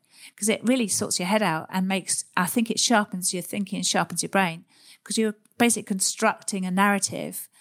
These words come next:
and trying to make sentences really powerful and using the right words in the right way and all that. So it's a good exercise, and I've really enjoyed it. I've written four now. And I'm just about to do a, an academic textbook,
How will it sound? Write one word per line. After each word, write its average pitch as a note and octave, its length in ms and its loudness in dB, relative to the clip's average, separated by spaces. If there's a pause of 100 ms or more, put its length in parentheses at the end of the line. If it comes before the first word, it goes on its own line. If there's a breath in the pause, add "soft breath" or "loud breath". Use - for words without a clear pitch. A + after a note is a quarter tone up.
(240 soft breath)
and G3+ 140 0
trying G#3+ 220 6
to G#3+ 100 -2
make G3+ 200 2
sentences F#3+ 720 0
really F#3+ 180 -2
powerful F#3 640 2
and F3+ 200 -4
using F#3+ 280 2
the F#3 100 -6
right G3+ 280 2
words F3+ 400 0
in F3 100 -4
the F3+ 60 -4
right F#3 220 0
way F3+ 260 2
and E3+ 80 -8
all F3+ 100 -8
that. F3+ 200 -4
So - 140 0
it's - 120 -2
a A3+ 60 -2
good D4 240 2
exercise, - 800 -2
and G#3+ 120 4
I've A3 200 2
really B3+ 160 6
enjoyed G#3+ 260 2
it. - 80 -6
I've G#3+ 140 -4
written A#3 160 -4
four G3+ 600 -2
now. F3 380 -6 (540 loud breath)
And G3+ 80 2
I'm G#3 80 2
just A#3 260 2
about G3+ 300 2
to - 120 -4
do G3+ 140 2
a, F#3+ 180 0
an F#3+ 240 0
academic G3+ 540 0
textbook, - 640 -4